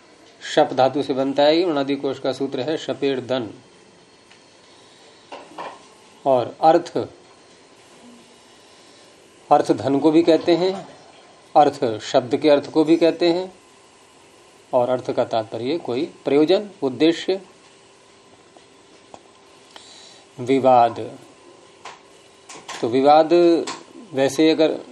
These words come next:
शब्द का अर्थ करें तो विशेषवाद भी विवाद हो सकता है, लेकिन वि उपसर्ग अन्य अर्थों में भी आता है, यहाँ विरुद्धवाद में है विवाद,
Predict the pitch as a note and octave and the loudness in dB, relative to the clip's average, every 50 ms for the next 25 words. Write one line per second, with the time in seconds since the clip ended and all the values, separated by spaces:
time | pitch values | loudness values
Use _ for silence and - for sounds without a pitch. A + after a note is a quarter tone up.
0 | - - - - - - - - D3+ C#3 C3+ D3+ C#3+ D#3 D#3 D#3+ D3+ D3+ - E3 | -20 -20 -20 -20 -20 -14 -6 -4 -4 -2 -2 0 4 4 6 6 4 2 0 0
1 | D#3+ D3+ C#3+ C3+ A#2 C3 B2+ - - D#3+ D#3 - D3+ C#3 D3 D3 D3+ D3 E3 D#3+ | 0 2 0 0 -2 -2 -2 0 0 0 0 0 0 2 2 4 4 4 2 2
2 | D3 C#3+ D3 D3+ D#3 C#3+ C#3+ C#3+ C#3+ D3+ C#3+ - E3 D#3 D#3+ F3 D#3+ C3 B2+ C3+ | 2 4 4 4 4 4 0 -2 -2 -4 -4 -2 0 0 0 0 0 -2 -2 -4
3 | B2+ B2 A#2+ A#2+ C#3 C#3 C3+ C3+ - - B2+ B2 A#2+ A#2+ A2+ A2 - B2+ C#3+ C3+ | -4 -4 -2 0 0 0 0 0 -2 -4 -2 -2 -2 -4 -4 -6 -6 -6 -4 -2
4 | C#3 D3 C#3+ C3 B2+ B2+ - C#3+ C#3 C#3+ C#3 C3+ C3+ B2 A#2+ A#2 - B2 B2 C#3+ | -2 0 0 -2 -2 -4 -4 -2 -2 -2 -2 -2 -2 -2 -2 -2 -4 -4 -2 -2
5 | D#3+ D3 C3+ A#2 B2+ B2 A2+ B2 D3+ F3+ F3+ D3 B2 B2+ B2+ B2+ B2 A#2+ A2+ A#2+ | -2 -2 -2 -2 -2 -2 0 2 4 4 4 2 0 -2 0 2 2 0 -2 -6
6 | A#2 A2+ A2+ A#2 A2+ A2+ G#2+ A2 A2+ A2 | -10 -10 -10 -10 -10 -10 -8 -8 -8 -10